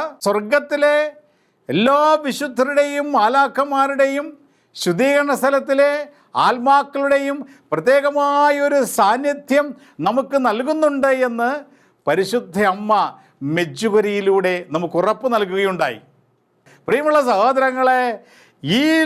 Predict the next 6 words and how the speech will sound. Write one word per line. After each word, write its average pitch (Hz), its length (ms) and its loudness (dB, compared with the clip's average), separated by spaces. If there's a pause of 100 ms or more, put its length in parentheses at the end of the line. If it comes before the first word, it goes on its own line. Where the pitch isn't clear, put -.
(200)
ലോകത്തിൽ 285 720 0 (680)
നമ്മളെപ്പോലെ 285 840 2 (160)
ജീവിച്ച്, 269 480 0 (600)
നമ്മളെപ്പോലെ 277 760 2 (180)
സഹിച്ച്, 254 540 0 (600)
നമ്മളെപ്പോലെ 277 840 2